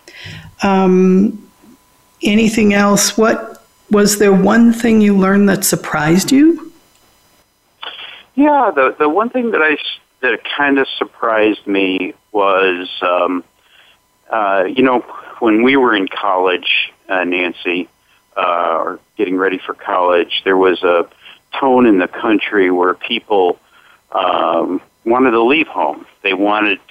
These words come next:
Speaker 2: to get out. They wanted to get to college. They wanted to explore the world. And
Speaker 1: Mm-hmm.
Speaker 2: maybe in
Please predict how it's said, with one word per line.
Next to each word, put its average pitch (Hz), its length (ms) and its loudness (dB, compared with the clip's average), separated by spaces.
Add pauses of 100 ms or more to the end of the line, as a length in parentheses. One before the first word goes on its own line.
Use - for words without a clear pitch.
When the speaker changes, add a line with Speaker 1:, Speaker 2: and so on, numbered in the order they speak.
(100)
Speaker 2:
to 95 640 -2
get 107 160 -2
out. 98 340 -2
They 95 60 -6
wanted 95 280 -4
to 95 60 -8
get 98 180 -4 (280)
to - 80 -20
college. 95 600 -2
They 92 100 -2
wanted 95 300 0
to 92 60 -2
explore 98 540 -2
the 90 120 0
world. 95 640 0
And 90 220 -2 (300)
Speaker 1:
Mm-hmm. 185 140 -14
Speaker 2:
maybe 117 340 -4
in 98 140 -4